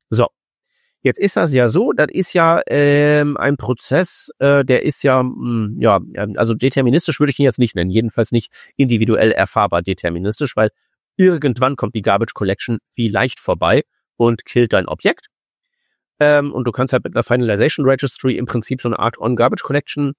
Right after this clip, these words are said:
Callback auf ein Objekt setzen, wenn du willst. Aber das ist halt irgendwie alles so ein bisschen random. Und das ist halt für diesen Use Case einfach nur,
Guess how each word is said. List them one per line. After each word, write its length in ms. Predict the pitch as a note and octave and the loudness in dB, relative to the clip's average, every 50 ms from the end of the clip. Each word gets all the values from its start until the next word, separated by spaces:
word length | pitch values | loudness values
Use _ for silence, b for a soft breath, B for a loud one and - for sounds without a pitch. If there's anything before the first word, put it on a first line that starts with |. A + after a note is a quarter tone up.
| _ _ - | _ _ -4
Callback 540 | - C3+ C#3 D3+ D3 - D3 C#3 - - | 0 2 2 4 4 2 0 0 0 -2
auf 160 | - C3 - - | -4 -4 -2 -4
ein 60 | A#2+ | -4
Objekt 420 | - G2 - C3 C#3 - - - - | -6 -4 -4 -4 -6 -6 -8 -12 -12
setzen, 560 | C3 A#2+ A2+ C#3+ D#3 - - F3+ F3 F3 - | -8 -4 -2 -2 -2 -2 -4 -6 -6 -6 -4
wenn 100 | - C#3+ | -4 -4
du 100 | D3 C#3 | -2 0
willst. 320 | C#3+ F3 G3 - - - _ _ _ _ _ _ _ _ _ _ _ _ _ _ _ _ - | 2 0 0 0 -4 -16 _ _ _ _ _ _ _ _ _ _ _ _ _ _ _ _ -2
Aber 160 | D3 D3 C3+ | 0 2 2
das 140 | C#3+ D3 C#3 | 2 2 0
ist 100 | B2 C#3 | 0 0
halt 120 | C3 A#2 | 0 0
irgendwie 280 | A#2+ B2 A#2 - - - | 0 -2 -2 -2 -2 -2
alles 160 | A2 A#2+ G#2+ | 0 0 0
so 80 | - | 0
ein 40 | A2 | -2
bisschen 180 | G#2 G#2+ A2 F#2+ | -2 -2 -2 0
random. 280 | F2 F#2 G2 F2 - - _ _ _ _ _ _ _ _ _ _ _ _ _ _ _ _ _ - | 0 0 0 -2 -4 -10 _ _ _ _ _ _ _ _ _ _ _ _ _ _ _ _ _ -2
Und 120 | B2 A#2 | 0 0
das 120 | B2+ C3 - | 0 0 0
ist 160 | G3 - - | -2 -2 -2
halt 120 | C#3 - | -4 -2
für 120 | - D3+ C#3 | 0 0 0
diesen 220 | C#3+ C3+ C#3+ C3 | 2 2 0 0
Use 240 | B2+ B2+ D3+ E3+ - | 0 0 -2 -2 -2
Case 220 | - D3 D3 - - | -2 -2 -2 -2 -4
einfach 220 | C3 - C#3+ B2+ | -4 -2 -2 -2
nur, 180 | C3 C3 C3+ | 0 0 0